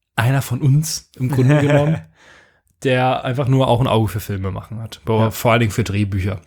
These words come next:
Speaker 1: Der hat auch unfassbar viele Drehbücher geschrieben
Speaker 2: Ja.
Speaker 1: und durfte dann auch für Marvel, ähm, schreiben. Zum Beispiel gibt's einen sehr, sehr geilen Daredevil-Run von ihm. Den hab ich sogar gelesen. Einfach ein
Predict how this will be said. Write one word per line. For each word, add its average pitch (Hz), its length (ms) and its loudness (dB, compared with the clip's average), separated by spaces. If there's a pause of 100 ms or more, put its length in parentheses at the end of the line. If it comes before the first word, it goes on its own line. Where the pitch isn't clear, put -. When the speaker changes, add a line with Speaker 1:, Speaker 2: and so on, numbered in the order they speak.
Speaker 1:
Der 95 120 0
hat - 80 -2
auch 107 200 -10
unfassbar 117 400 -4
viele - 140 -8
Drehbücher 117 420 -12
geschrieben 113 300 -6
Speaker 2:
Ja. 107 140 -4 (300)
Speaker 1:
und 127 260 2
durfte 123 200 4
dann 113 160 4
auch 107 140 0
für 110 100 -2
Marvel, 107 580 0
ähm, 101 500 -8
schreiben. 104 520 -2
Zum 107 160 -2
Beispiel 104 280 -4
gibt's 101 180 -4
einen 101 100 -2
sehr, 104 200 -2
sehr 104 100 -4
geilen 101 260 -2
Daredevil-Run 110 640 -2
von - 160 -10
ihm. 110 260 -8 (580)
Den 117 80 -2
hab 98 80 -4
ich 104 60 -8
sogar 104 200 -4
gelesen. 107 480 -4 (880)
Einfach 127 320 2
ein 139 260 4